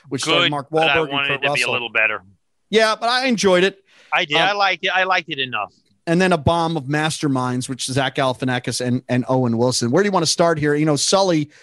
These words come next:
Speaker 1: we were polarized on. I did not like it. You enjoyed it. It was in your top ten. It wasn't even close to my top ten.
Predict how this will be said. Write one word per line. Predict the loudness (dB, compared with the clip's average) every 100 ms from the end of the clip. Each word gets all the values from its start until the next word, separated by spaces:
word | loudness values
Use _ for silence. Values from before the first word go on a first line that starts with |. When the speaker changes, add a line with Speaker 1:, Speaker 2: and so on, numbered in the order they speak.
| _
Speaker 1:
we | 2
were | 2
polarized | 4 2 4 4 4 2 0
on. | -2 0 -2 -4 _ _
I | -2
did | 0
not | 0 0 0
like | 0 -2
it. | -6
You | 0 2
enjoyed | 2 2 2 2
it. | 2 -2
It |
was | 0
in | 2
your | 2
top | 0 -2 -2
ten. | -2 0
It | 0
wasn't | 0 -2
even | -4
close | -4 -2 -2 -2
to | -2
my | 0
top | -2 -4 -4
ten. | -6 -6